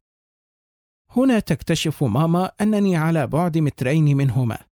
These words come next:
فترفع سبابتها على شفتيها محذرة أبي من الاستمرار في الكلام. أقود دراجتي إلى الشرفة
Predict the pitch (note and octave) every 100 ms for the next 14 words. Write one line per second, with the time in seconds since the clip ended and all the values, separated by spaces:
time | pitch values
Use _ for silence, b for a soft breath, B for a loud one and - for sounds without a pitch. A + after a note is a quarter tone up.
0 | _ - B2+ D3 C3 C3+ A2 - C#3 C#3
1 | C3 C3+ - C#3+ F3+ G3 G#2+ A2 F#3 E3+
2 | F3+ D3+ D3 E3 C3+ G#2+ A2 A2+ - A2+
3 | B2+ D3 - C3+ C3 F3 G3 D3+ D#3 F#3
4 | E3 D#3 - D3+ B2+ C#3+ C3 - C3+ -
5 | C3 - - _ _ _ _ _ _ _
6 | _ _ _ - F#3 - C#4+ C4 G3+ D3+
7 | A#2+ A2+ F3+ F3+ D#3+ C#3 A#2 - G3 -